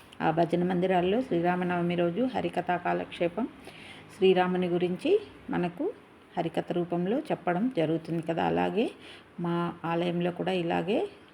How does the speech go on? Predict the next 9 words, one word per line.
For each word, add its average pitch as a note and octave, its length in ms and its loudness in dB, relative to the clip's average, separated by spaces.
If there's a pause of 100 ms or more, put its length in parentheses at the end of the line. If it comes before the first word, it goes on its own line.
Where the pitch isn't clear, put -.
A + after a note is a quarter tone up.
(280)
హరికథ F3 380 -2
కాలక్షేపం F3 840 -2 (520)
నిర్వహించారండి. E3 920 0
అలాగే F#3 640 0
శ్రీరాముని F3 520 0
దర్శనం, F3 500 -2 (920)
హనుమంత F#3+ 460 2
వాహనంపై F#3 680 0
శ్రీరాములు, F#3+ 680 -2